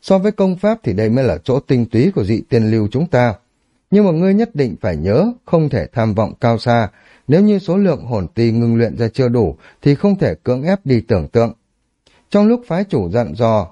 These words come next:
Hứa Thanh thấy được ngọc giản lưu ảnh, tưởng tượng tồn tại thần thánh, bên trong có hơn mười loại, từng cái đều trông rất sống động,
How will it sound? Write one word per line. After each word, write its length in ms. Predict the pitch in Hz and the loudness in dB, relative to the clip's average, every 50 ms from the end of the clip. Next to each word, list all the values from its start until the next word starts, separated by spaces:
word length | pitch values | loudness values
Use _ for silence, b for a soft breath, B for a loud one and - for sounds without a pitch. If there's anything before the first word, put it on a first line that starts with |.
| _ | _
Hứa 140 | - 110 123 123 | -2 -2 -2 0
Thanh 260 | - 139 120 113 107 | -2 -2 -2 -2 -2
thấy 220 | - 123 113 139 190 | 0 0 0 2 2
được 220 | 190 180 120 - - | 2 0 0 -2 -4
ngọc 220 | 107 107 - - | -6 -6 -4 -2
giản 200 | - 113 92 78 78 | -2 -2 -2 0 0
lưu 220 | 95 120 123 120 | 0 0 0 0
ảnh, 220 | - 117 101 85 76 - b b b b b | 0 -2 -4 -4 -6 -10 b b b b b
tưởng 220 | - 139 120 98 87 | 0 0 0 0 0
tượng 240 | - 131 123 85 | -2 -2 -2 -2
tồn 260 | 80 - 117 107 95 85 | -4 -2 -2 -2 0 0
tại 200 | - 117 104 - - | -2 -2 -4 -4 -4
thần 200 | - 101 85 69 | -4 -4 -4 -2
thánh, 320 | - 98 101 143 202 262 254 b b b b b b | -2 0 0 2 0 0 -2 b b b b b b
bên 200 | 175 190 196 175 | 2 2 2 2
trong 220 | - 185 185 180 | 0 -2 -2 -2
có 100 | 180 196 | 0 0
hơn 240 | 196 196 196 185 175 | 2 2 2 2 0
mười 180 | 147 110 90 | 0 0 -2
loại, 280 | 85 87 101 110 - - - _ _ _ | -2 -2 -2 -2 -4 -4 -8 _ _ _
từng 180 | - 127 123 113 | 0 0 0 0
cái 260 | - 113 107 131 170 | 0 0 0 0 2
đều 180 | 170 135 95 76 - | 0 0 -2 -2 -2
trông 200 | - 110 101 101 | -2 -2 0 0
rất 140 | 101 165 165 165 | 0 0 -2 -2
sống 280 | - - 120 165 202 | -2 -2 0 2 2
động, 180 | 180 151 120 | 2 0 0